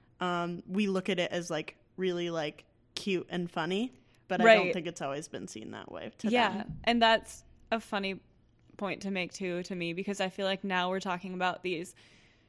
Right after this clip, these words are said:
Speaker 2: regional accents, and we're like, "Oh, like, I heard this sketch on S N L," like, they're in movies, you know, like, things like that, that are, like,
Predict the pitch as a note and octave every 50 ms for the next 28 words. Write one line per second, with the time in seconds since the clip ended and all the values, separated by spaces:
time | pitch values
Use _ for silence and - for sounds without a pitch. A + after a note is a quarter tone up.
0 | _ _ - A3+ A#3 G3+ G#3 G3+ F#3+ F#3 B3 C#4+ C#4 - C4 A3+ G#3 G3+ - D#3
1 | G3+ G3+ G3 G3 G3 G3 F#3 F#3 E3 D#3 C#3 A2+ - - - _ _ - - A#3+
2 | A#3+ A#3 A3+ A3 G#3 G3+ G3+ G3 F#3+ F#3 F3+ F3 F3 F#3 F3+ - - F#3 F#3 G3
3 | G3+ G3 G3 G3 G3 F#3 F#3+ F#3+ - - - F#3+ E3 F3+ - F#3+ F3+ D#3+ D3 E3+
4 | - F#3+ F3+ E3 E3 E3 D#3+ E3 E3+ D3+ D3 D3 - - F3+ F3 F3 F3 F3 F3+
5 | F3+ F3 F3 F3 D#3 E3+ E3 D#3+ D#3+ D#3+ F3 F3+ G#3 G3 F3 D#3+ D#3+ D#3+ D#3 D3
6 | E3 - - - G3+ G3 G3+ G3+ F#3+ - E3 - F3+ - - C4+ C#4 C#4 B3 A3+
7 | - - G#3 G3 F#3+ F#3+ F#3 F#3 F#3 F3+ F3 E3 D#3+ E3 E3+ - - -